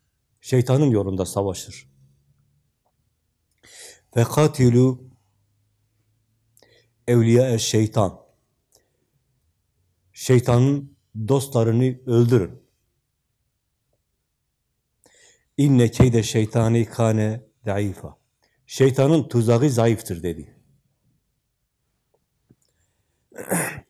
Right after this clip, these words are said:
Şeytanın dostları nerededir? Bizde, gönlümüzde. "Onu öldür." dedi. "Nefsin o şeytani halini öldür." dedi.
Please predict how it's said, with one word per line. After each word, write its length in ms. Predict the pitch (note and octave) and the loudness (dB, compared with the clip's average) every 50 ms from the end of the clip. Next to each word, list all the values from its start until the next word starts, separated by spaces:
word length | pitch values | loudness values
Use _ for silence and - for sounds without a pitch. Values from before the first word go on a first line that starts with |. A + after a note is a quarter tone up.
| _ _ | _ _
Şeytanın 560 | - - C3+ B2+ B2+ C3+ B2+ C#3 D#3+ C3+ A2+ | -4 0 0 2 2 2 2 2 2 0 0
dostları 580 | A#2+ A2+ - - B2+ A#2+ A#2+ B2 A#2+ G2+ G2+ | -2 -4 -4 -4 -4 -2 0 0 0 -2 0
nerededir? 580 | A#2+ D#3 D#3+ C3+ A2+ G#2+ A#2 C#3+ - - - _ _ _ _ _ _ _ _ - | 0 0 2 2 0 -2 -2 -4 -8 -10 -16 _ _ _ _ _ _ _ _ -8
Bizde, 560 | G#2+ G#2+ G#2+ G#2+ G#2+ C#3 D3+ C#3+ C#3+ - - _ _ _ _ _ _ _ _ _ _ _ _ _ _ _ _ _ _ _ _ - | -4 -2 -2 2 2 2 2 0 -2 -10 -20 _ _ _ _ _ _ _ _ _ _ _ _ _ _ _ _ _ _ _ _ -6
gönlümüzde. 800 | A#2 A#2 B2+ B2+ B2+ B2 B2+ B2+ C3 A#2 A2+ A#2+ C3+ - - - - _ _ _ _ _ _ _ _ _ _ _ _ _ _ _ _ _ _ _ _ _ _ _ _ _ _ _ _ _ _ _ _ _ _ _ _ _ _ _ _ _ _ _ _ _ _ _ _ _ | 0 2 4 4 4 4 4 2 2 0 0 -2 -2 -4 -4 -8 -20 _ _ _ _ _ _ _ _ _ _ _ _ _ _ _ _ _ _ _ _ _ _ _ _ _ _ _ _ _ _ _ _ _ _ _ _ _ _ _ _ _ _ _ _ _ _ _ _ _
"Onu 380 | - B2+ B2+ C3+ D3 D#3+ E3 D#3+ - - - _ - | 0 2 4 4 4 2 0 -2 -6 -14 -20 _ -2
öldür." 400 | A#2+ B2 C3+ C3 C#3+ E3 C3 G2 | 2 2 2 4 2 2 0 0
dedi. 340 | G2 F2+ E2 D#2+ D2 - _ _ _ _ _ _ _ _ _ _ _ _ _ _ _ _ _ _ _ _ _ _ _ _ _ - | -2 -4 -4 -6 -12 -18 _ _ _ _ _ _ _ _ _ _ _ _ _ _ _ _ _ _ _ _ _ _ _ _ _ -4
"Nefsin 420 | A2 A#2+ B2 - - - D3+ D#3 | -2 -2 -2 0 -2 -2 0 0
o 100 | C#3 B2 | 0 -2
şeytani 460 | - - C3 B2+ B2 C3 B2+ C3+ D3+ | 0 2 2 2 2 2 2 2 2
halini 480 | C#3 A#2+ - A#2+ B2 A#2 B2+ C#3 D3+ D3 | 0 0 0 0 0 0 0 0 0 2
öldür." 380 | C3 B2 B2 B2 C3 A#2+ F#2+ F#2 | 2 2 2 2 0 -2 -2 -2
dedi. 300 | F#2 E2 D2 C#2+ - | -4 -6 -8 -12 -20